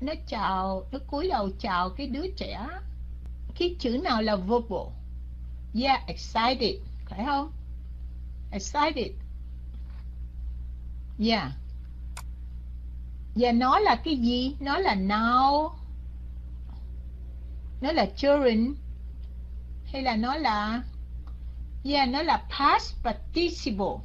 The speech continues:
Phải không các anh chị? And participle chỉ đóng một vai trò thôi là tính từ. Phải không các anh chị? Gerund một vai trò là danh từ.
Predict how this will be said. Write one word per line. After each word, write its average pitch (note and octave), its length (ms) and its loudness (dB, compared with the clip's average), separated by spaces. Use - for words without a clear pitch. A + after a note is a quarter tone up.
Phải C#4 120 0
không E4 180 0
các F4+ 100 -4
anh D#4+ 120 -2
chị? B3+ 340 -4
And A#3 300 6
participle C4 800 2
chỉ A#3 120 2
đóng C4+ 260 4
một A3 220 4
vai C4+ 160 2
trò G3+ 340 0
thôi B3 240 0
là G3+ 220 -2
tính G#3+ 260 4
từ. G3+ 240 0
Phải C4 200 0
không D#4 140 -2
các E4 120 -6
anh D4+ 120 -2
chị? A#3+ 300 -4
Gerund C4+ 380 6
một G3 180 4
vai A#3 160 2
trò G#3+ 220 -2
là F3 120 -2
danh G3+ 240 0
từ. F#3 320 -4